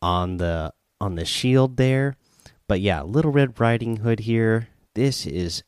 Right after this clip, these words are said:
absolutely awesome. She's got the wolf, uh, hoodie on, her, her gear,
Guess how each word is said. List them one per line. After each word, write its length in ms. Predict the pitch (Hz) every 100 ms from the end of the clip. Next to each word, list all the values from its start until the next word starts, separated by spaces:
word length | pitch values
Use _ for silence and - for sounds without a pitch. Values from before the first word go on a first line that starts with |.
| _
absolutely 880 | 113 117 117 - 117 98 98 67 90
awesome. 380 | 82 87 92 90
She's 260 | - 117
got 240 | - 110 -
the 100 | 87
wolf, 540 | 107 143 139 - - - - - - - _ -
uh, 340 | 80 80 78 82
hoodie 420 | - 147 147 143
on, 560 | 135 131 135 131 135 - _ _ _ - _
her, 400 | - 87 82 69 - _ _ _ _ -
her 180 | - 95
gear, 600 | 92 123 139 143 131